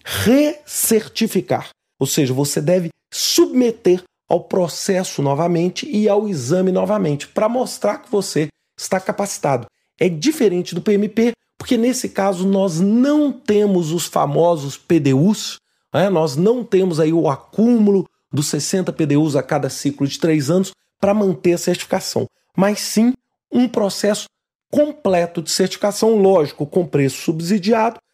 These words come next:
né? Ou seja, o preço da recertificação é bem menor, mas ela exige aí os três processos.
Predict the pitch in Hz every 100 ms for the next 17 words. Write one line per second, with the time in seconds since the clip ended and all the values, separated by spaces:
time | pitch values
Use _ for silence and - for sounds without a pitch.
0 | _ 127 175 - 139 131 - 147 143 135
1 | 123 127 - 127 - 120 - - - _
2 | - 165 160 160 170 170 202 - _ -
3 | 214 214 180 - 175 185 202 151 113 185
4 | 160 139 135 165 - _ _ - 208 -
5 | 185 165 - 185 - - - - -